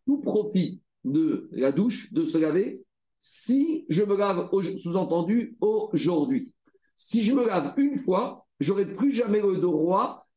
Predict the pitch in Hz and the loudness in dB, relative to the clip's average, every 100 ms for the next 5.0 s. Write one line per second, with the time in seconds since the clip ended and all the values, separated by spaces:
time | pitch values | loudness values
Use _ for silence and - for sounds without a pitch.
0 | - 147 143 240 208 - 151 180 196 214 | -10 -4 0 2 2 0 0 2 4 2
1 | 247 233 - 151 180 170 - 131 156 - | 0 -4 -2 0 2 0 -2 -2 -2 -2
2 | - _ - - 170 185 - - - - | -14 _ -10 -2 0 0 -2 -8 -10 -4
3 | 165 196 170 - 240 277 196 214 208 208 | -2 0 -2 0 0 2 2 4 4 2
4 | 240 233 202 196 160 180 143 151 - - | 2 2 2 2 2 0 0 -2 -2 -16